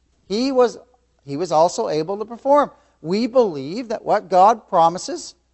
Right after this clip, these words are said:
He's able to perform. Our hope's in Christ, isn't it? Our hope's in what He's done. We believe what God says.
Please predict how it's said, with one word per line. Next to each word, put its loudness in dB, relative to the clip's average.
He's -4
able 0
to -12
perform. -14
Our -2
hope's 4
in -4
Christ, 0
isn't -10
it? -14
Our 0
hope's 2
in -2
what 4
He's -6
done. -6
We 4
believe 6
what 2
God 4
says. -12